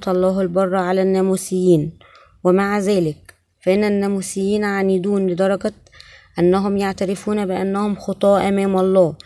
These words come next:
حتى لو كانت هناك سكينة موجهة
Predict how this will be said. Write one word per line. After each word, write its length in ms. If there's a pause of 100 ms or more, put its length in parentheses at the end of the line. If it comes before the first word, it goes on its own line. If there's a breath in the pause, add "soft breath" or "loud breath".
(380 loud breath)
حتى 360
لو 160
كانت 400 (760)
هناك 380
سكينة 520
موجهة 640